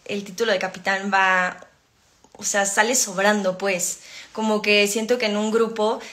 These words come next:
siempre hay que identificar, eh, todos los tipos de liderazgo que existen. O sea, Nano es un líder, Brandon es un líder, eh, Said es un líder, Dariana es una líder, o sea,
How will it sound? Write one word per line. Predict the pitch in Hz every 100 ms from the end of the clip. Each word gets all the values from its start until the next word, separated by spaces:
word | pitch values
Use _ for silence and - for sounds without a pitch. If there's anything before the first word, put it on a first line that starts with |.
| -
siempre | - 220 214 220 214
hay | 208
que | 208
identificar, | 214 208 202 202 202 196 196 208 -
eh, | 214
todos | 185 - 208
los | 208 196 -
tipos | 214 208 208
de | 208
liderazgo | 202 185 185 190 196 202 208
que | 180
existen. | - - 208 - 170 175
O | - - -
sea, | 208 202 190 - - -
Nano | 214 214 220 220 220
es | 196 196
un | 185
líder, | 190 185 180 180
Brandon | 196 196 202 196 196
es | 190
un | 185 185
líder, | 185 185 185 175 170 -
eh, | - 180 175 170
Said | 170 - 190 202 202
es | 196
un | 196
líder, | 185 190 185 180
Dariana | 180 180 185 190
es | 190
una | 185 175
líder, | 175 190 196 180 165
o | 175
sea, | 185 180